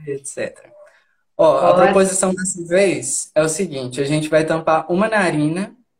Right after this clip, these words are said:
Speaker 1: vai inspirar em três tempos, segurar em três tempos e soltar em três tempos, tá bem?
Speaker 2: Beleza.
Speaker 1: Por um, primeiro por um lado, depois a gente faz pelo outro.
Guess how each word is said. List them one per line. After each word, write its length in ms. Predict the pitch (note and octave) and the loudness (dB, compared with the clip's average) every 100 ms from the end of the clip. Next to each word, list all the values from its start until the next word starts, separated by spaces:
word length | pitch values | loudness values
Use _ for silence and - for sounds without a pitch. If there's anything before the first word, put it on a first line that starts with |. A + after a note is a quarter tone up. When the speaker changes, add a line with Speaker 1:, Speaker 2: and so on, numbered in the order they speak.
| _ _ _ _ _ | _ _ _ _ _
Speaker 1:
vai 180 | D3 D3+ | 0 0
inspirar 480 | D#3 D3+ D#3+ D#3 D#3 | 0 -2 0 2 2
em 80 | D#3+ | 0
três 380 | E3 F3 G#3 - | 0 0 0 -6
tempos, 800 | D3 C#3+ D3 - G#3+ - - - _ _ _ | -6 -6 -6 -6 -8 -8 -14 -16 _ _ _
segurar 640 | - F3 E3 E3 D#3 D#3+ | -6 -2 0 2 2 2
em 120 | G#3 - | 0 -4
três 400 | - E3+ E3 - | -2 -2 -2 -6
tempos 800 | D3+ D3 - G#3 A3 - - _ _ _ | -4 -4 -4 -10 -16 -16 -16 _ _ _
e 60 | D3+ | -10
soltar 480 | - E3+ E3 D#3+ D3+ | -2 -2 0 -2 -2
em 100 | E3 | -4
três 320 | F3 F3 F#3+ | -4 -4 -4
tempos, 440 | - - _ - - - _ _ | -12 -18 _ -20 -20 -20 _ _
tá 120 | - | -6
bem? 460 | B2+ E3 - - _ _ _ _ _ _ _ _ _ | 0 0 -2 -12 _ _ _ _ _ _ _ _ _
Speaker 2:
Beleza. 280 | - G3+ A3 | 0 2 2
Speaker 1:
Por 160 | D3 D#3 | 2 2
um, 240 | E3+ F#3+ _ _ | 0 -4 _ _
primeiro 500 | E3+ F3 E3+ E3+ F3 | 0 2 4 2 2
por 160 | F3 E3+ | 0 0
um 140 | E3 | 2
lado, 420 | E3+ F3 G#3+ B3+ | 2 2 0 -2
depois 320 | B3+ G3 E3+ E3 | -4 0 0 0
a 20 | |
gente 200 | F3+ F3+ | -2 -2
faz 180 | F3 E3+ | -2 -2
pelo 200 | F#3+ F3+ | -2 -2
outro. 340 | B2+ - | -4 -10